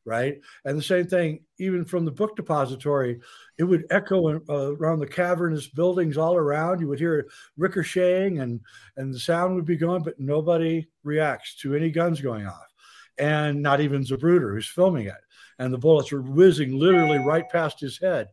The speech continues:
And he's, the camera doesn't do any jerky movements or anything. He keeps, keeps it moving smooth. And, um, <clears throat> and so now,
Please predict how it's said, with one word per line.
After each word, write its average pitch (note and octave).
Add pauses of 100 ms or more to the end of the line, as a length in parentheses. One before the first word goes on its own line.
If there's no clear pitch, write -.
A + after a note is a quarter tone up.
(300)
And C3
he's, C3
the C3
camera D#3
doesn't D3+ (400)
do D#3+
any D#3
jerky D#3
movements D#3+
or E3+
anything. F3
He D#3
keeps, A2
keeps C3+
it D3+
moving D#3+
smooth. F3 (420)
And, C3+
um, C3+ (560)
<clears throat> -
and -
so F#3
now, E3